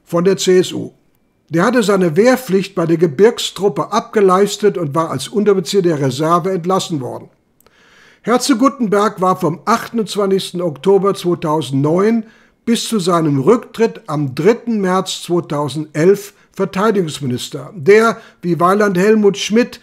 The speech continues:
quasi als Messias angekündigte, entließ im Zuge der Aufklärung eines Bombardements im afghanischen Kunduz, wozu es bis heute mehrere voneinander abweichende Versionen gibt,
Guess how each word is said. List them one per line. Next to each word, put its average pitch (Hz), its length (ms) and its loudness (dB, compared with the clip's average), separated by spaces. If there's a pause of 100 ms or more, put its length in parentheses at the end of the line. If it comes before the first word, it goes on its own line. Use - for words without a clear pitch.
(160)
quasi 202 480 0
als 196 320 0
Messias 233 720 2
angekündigte, 196 960 2 (300)
entließ 175 480 0
im 147 240 -2
Zuge 247 380 0
der 143 220 -4
Aufklärung 175 640 0
eines 160 300 -2
Bombardements 175 1000 -2 (340)
im 160 180 0
afghanischen 180 840 -4
Kunduz, 220 680 2 (360)
wozu 180 440 0
es 196 100 -4
bis 185 220 -2
heute 202 400 2 (160)
mehrere 220 480 4
voneinander 196 720 -2
abweichende 180 640 0
Versionen 190 560 4
gibt, 190 320 0